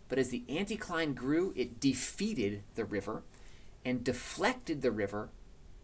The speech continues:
around to the east, uh, where it currently flows today. So the river was defeated and deflected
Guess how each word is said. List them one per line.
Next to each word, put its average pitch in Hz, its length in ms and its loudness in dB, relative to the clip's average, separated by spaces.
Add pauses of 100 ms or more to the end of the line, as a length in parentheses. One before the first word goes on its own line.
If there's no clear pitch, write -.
(640)
around 143 760 0
to 151 140 2
the 127 220 -2
east, 226 460 2 (760)
uh, 107 160 0
where 131 240 6
it - 120 -2
currently 156 460 0
flows 131 460 4
today. - 460 -4 (880)
So - 140 -8
the 117 80 0
river 160 260 4
was 127 200 6
defeated 190 580 6
and 123 160 -2
deflected 117 800 0